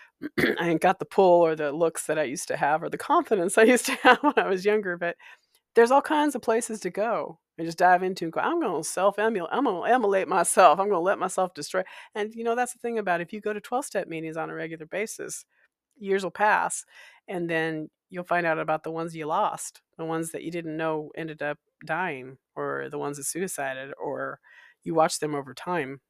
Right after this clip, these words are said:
because it's, it's just a progression of time and consistently checking in. Um,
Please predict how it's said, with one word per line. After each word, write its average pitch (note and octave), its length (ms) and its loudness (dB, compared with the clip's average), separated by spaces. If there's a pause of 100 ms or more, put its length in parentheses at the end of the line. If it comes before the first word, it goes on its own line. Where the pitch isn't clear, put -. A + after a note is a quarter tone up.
(120)
because D3 340 -2
it's, - 380 -2
it's C4 260 -12
just - 160 -6
a D#3 40 -8
progression - 420 -2
of C3 80 -8
time D#3 380 0
and C#3 100 -12
consistently - 520 -6
checking C#3 380 -4
in. E3+ 300 -4 (840)
Um, D#3+ 480 -10